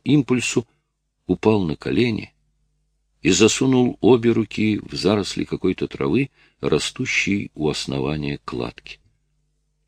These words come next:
В конце концов я увидел впереди проблески света. В тот же момент я понял, что уже довольно давно слышу какие-то странные звуки, не то вой, не то рычание. Что же там,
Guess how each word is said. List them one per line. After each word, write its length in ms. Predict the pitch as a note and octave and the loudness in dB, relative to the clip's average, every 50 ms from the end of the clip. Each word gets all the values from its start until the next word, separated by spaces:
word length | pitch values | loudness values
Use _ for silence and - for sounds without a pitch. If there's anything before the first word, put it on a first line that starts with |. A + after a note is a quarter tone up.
| _ _ _ _ _ _ _ _ _ _ | _ _ _ _ _ _ _ _ _ _
В 80 | - | -4
конце 260 | - E2+ D2+ - - | 0 0 0 0 0
концов 380 | C#2+ D#2+ D#2 - - D#2 - - | -2 -2 -2 -2 -2 -4 -2 0
я 100 | D2 C#2+ | 0 0
увидел 320 | C#2+ D2 D#2 C#2+ D#2 D2+ | 2 0 0 0 -2 -2
впереди 380 | D2 - - D2 C#2 D2 C#2 D2+ | -4 -4 -4 -4 -4 -2 -2 -4
проблески 600 | - - - D#2 D#2+ D2+ D2+ D2+ - - - - | -4 -2 0 0 2 2 0 -2 -6 -6 -8 -8
света. 500 | C2+ - - D2+ D#2 C#2 - - B1 G#1 - _ _ _ _ _ _ _ _ _ _ _ _ _ _ _ _ | -8 -6 -4 -2 -2 -2 -4 -8 -12 -14 -14 _ _ _ _ _ _ _ _ _ _ _ _ _ _ _ _
В 140 | - - - | -16 0 4
тот 160 | G#2 A2 G2 | 4 4 4
же 140 | F#2 F2+ F2 | 2 0 -2
момент 340 | F#2+ F#2 F2+ F2+ F2+ - | -2 0 -2 -2 -2 -2
я 100 | - E2+ | -2 -2
понял, 380 | E2 - D2+ D#2 D2+ C#2+ D2 - _ _ - - - - _ | -2 0 0 0 0 -2 -4 -6 _ _ -20 -20 -20 -20 _
что 260 | - - - E2+ D#2+ | -14 -2 4 4 4
уже 220 | E2 D2+ - E2 | 6 6 4 2
довольно 460 | D2 C2+ D2+ C#2+ D#2+ F2 E2+ E2 D#2+ C#2 | 4 4 2 4 4 4 2 2 0 0
давно 400 | D#2 D2+ A#1+ C#2+ E2 G2 A2 A2+ | 0 0 0 0 0 0 0 -2
слышу 420 | - - - E2 F2 - - - | -2 -4 -4 -4 -4 -4 -4 -6
какие-то 400 | - E2+ E2 - F2+ F2 - E2 | -8 -6 -4 -4 -4 -4 -4 -6
странные 540 | - - - - F#2 F#2 F2+ E2+ F2 F2 E2 | -8 -6 -4 -4 -2 -2 -2 -2 -2 -4 -4
звуки, 420 | D#2 D2 C#2 C2+ B1+ - - - | -4 -6 -6 -8 -8 -8 -6 -4
не 100 | D2+ D#2 | -4 -2
то 180 | - - A#2+ G2+ | -2 0 0 0
вой, 400 | C2+ B1+ C#2 D2+ D#2+ - - _ _ _ _ _ _ | 0 0 0 0 0 -2 -4 _ _ _ _ _ _
не 120 | C2+ C#2+ | -6 -6
то 160 | - - F2 D#2 | -4 -2 -4 -4
рычание. 540 | D#2+ D2+ - - - A#1 A1+ - - - _ _ _ _ _ _ _ _ _ _ _ _ _ _ _ _ _ _ _ _ _ _ _ - | -4 -4 -6 -6 -6 -6 -8 -10 -12 -14 _ _ _ _ _ _ _ _ _ _ _ _ _ _ _ _ _ _ _ _ _ _ _ -10
Что 380 | - - - _ - G#2+ G#2 | -10 -10 -6 _ -2 -2 -2
же 180 | E2 - - - _ | -4 -6 -12 -14 _
там, 340 | - C#2 C2+ C2 A#1 G#1 - | -8 -8 -8 -8 -8 -12 -16